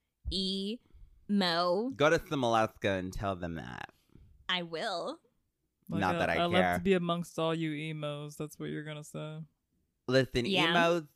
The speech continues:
Speaker 1: They're,
Speaker 2: uh,
Speaker 1: they're really good at fishing in the ice.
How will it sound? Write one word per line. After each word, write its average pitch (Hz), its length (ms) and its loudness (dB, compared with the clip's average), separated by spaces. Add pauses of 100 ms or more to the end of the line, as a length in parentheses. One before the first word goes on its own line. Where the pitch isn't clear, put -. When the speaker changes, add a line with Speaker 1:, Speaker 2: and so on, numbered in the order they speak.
(340)
Speaker 1:
They're, 180 420 6
Speaker 2:
uh, - 60 2
Speaker 1:
they're 202 160 4
really 185 440 2
good 185 180 4
at - 160 0
fishing 165 640 -2 (140)
in 175 180 2
the 156 140 -2
ice. 156 500 -6